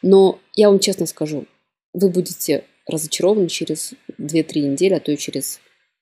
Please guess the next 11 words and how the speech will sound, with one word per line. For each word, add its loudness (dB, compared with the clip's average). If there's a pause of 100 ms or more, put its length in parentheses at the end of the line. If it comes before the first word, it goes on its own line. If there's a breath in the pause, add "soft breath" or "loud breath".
неделю. -6 (680 loud breath)
Потому 4
что, 2 (180)
э, 2
это 4
вам 2
не 2
принесет -2 (100)
точно -2
никаких -12
денег. -2